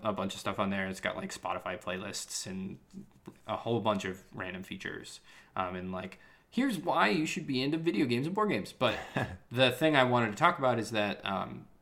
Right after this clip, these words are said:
Speaker 1: what's gonna be up on the site soon is I made a list of my fifty favorite albums of twenty seventeen.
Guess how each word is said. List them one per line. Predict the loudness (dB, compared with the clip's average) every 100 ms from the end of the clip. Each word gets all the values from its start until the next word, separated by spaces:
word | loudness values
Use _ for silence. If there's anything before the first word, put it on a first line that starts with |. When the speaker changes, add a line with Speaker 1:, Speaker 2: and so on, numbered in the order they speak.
| -2
Speaker 1:
what's | 0 0
gonna | 0
be | 2 2
up | 2
on | 0
the |
site | 0 0 0
soon | -2 0 0
is | 0 -2 -6
I | -4
made | -2
a | -2
list | -4 -4
of | -4
my | -4 -4 -2 -4 -6 -12 -20 -20
fifty | -2 -2 0 0 0 0 -2
favorite | 0 2 2 -2
albums | -2 0 0 -2
of | -4 -8
twenty | -4 -4
seventeen. | -2 -2 -2 -2 0 0